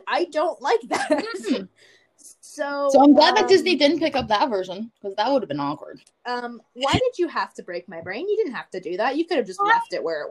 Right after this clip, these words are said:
Speaker 2: We
Speaker 1: was.
Speaker 2: were
Speaker 1: Uh,
Speaker 2: talking about Grimm. I felt it only right because this is the, this is the part that, this is the Grimm and the original versions that I think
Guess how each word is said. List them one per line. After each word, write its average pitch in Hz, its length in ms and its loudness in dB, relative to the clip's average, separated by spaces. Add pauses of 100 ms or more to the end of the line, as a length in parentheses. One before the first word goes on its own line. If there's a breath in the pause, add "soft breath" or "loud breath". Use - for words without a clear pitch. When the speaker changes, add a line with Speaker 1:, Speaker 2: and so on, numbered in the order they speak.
(100)
Speaker 2:
We 403 100 8
Speaker 1:
was. 440 40 2
Speaker 2:
were 453 340 2
Speaker 1:
Uh, 403 200 4
Speaker 2:
talking 466 180 2
about 403 320 4
Grimm. 320 460 4
I 294 180 2
felt 370 260 2
it 330 80 0
only 330 240 4
right 240 260 2
because 285 380 2 (420 soft breath)
this 370 220 4
is 403 140 4
the, 311 340 0
this 302 160 0
is 320 120 -6
the 359 80 0
part 277 280 4
that, 220 280 0 (760)
this 233 320 2
is 330 140 0
the 294 100 2
Grimm 226 640 -2 (140)
and 208 180 2
the 208 240 2 (180)
original 208 680 4
versions 190 460 0
that 220 120 2
I 214 160 2
think 302 460 0